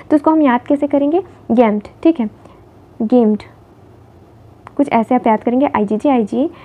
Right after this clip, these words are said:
आईजी, ये आईजीएम और ये आईजीटी, ठीक है। अब इन सब के functions क्या होते हैं, तो पहले हम आपको उसको short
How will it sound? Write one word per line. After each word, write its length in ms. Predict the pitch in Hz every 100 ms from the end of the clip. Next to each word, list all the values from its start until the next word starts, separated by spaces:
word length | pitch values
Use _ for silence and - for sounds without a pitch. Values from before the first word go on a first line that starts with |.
| - -
आईजी, 300 | 214 208 262 - - - - - - - - - - - - - - - - - - -
ये 80 | 247
आईजीएम 440 | 226 208 226 269
और 140 | 254 240
ये 80 |
आईजीटी, 420 | 277 214 202 - - - -
ठीक 160 | 330
है। 220 | 277 - - - - -
अब 140 | 311
इन 140 | 311
सब 200 | 311 320
के 80 | 339
functions 520 | 339 240 226 277 285
क्या 120 | - 214
होते 200 | 214 226
हैं, 60 |
तो 60 | 262
पहले 200 | 277 285
हम 120 | 302
आपको 160 | 285 285
उसको 200 | 277 285
short 280 | 294 220